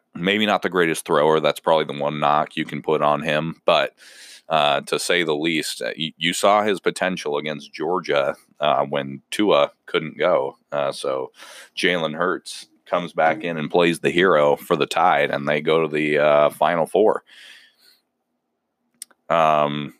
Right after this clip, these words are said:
some news yesterday, Jalen Hurts, uh, Washington's, uh, he followed Washington State football's official Twitter account,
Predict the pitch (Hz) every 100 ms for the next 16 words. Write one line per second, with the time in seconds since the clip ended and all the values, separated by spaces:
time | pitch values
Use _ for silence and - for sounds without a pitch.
0 | _ _ - _ - - 82 110 127 82
1 | 90 - - 80 76 78 87 92 87 80
2 | 104 110 - - - - - 82 76 73
3 | 73 71 - 73 78 - - 95 - 80
4 | 71 - - 82 73 92 - 90 113 117
5 | 85 78 82 107 98 - 80 - - 101
6 | - 104 - 90 85 85 - - - 104
7 | 107 101 - 95 92 76 - - -